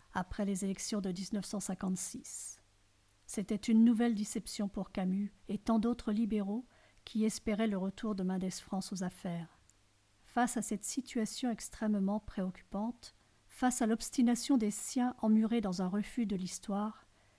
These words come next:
il avait décidé de refluer désormais dans le silence. Après le temps de l'absurde et de la révolte, était venu le temps de la mémoire,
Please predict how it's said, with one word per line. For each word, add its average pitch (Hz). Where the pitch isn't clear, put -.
il 202
avait 202
décidé 214
de 190
refluer 196
désormais 185
dans 185
le 180
silence. -
Après 254
le 247
temps 269
de 214
l'absurde 208
et 196
de 185
la 185
révolte, 196
était 226
venu 220
le 202
temps 214
de 220
la 208
mémoire, 175